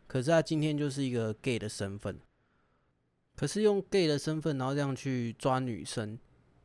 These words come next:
我就很不理解，因为你是 gay 嘛，那你应该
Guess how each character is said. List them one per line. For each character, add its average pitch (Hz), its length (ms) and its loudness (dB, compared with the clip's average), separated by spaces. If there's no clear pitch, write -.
我 123 140 -8
就 151 180 4
很 110 180 -6
不 123 80 -4
理 131 160 0
解， 123 180 -4
因 160 100 -2
为 175 360 2
你 117 180 -2
是 156 180 -4
gay 143 240 -2
嘛， 101 240 -8
那 143 160 -4
你 113 300 -6
应 139 100 -4
该 143 340 0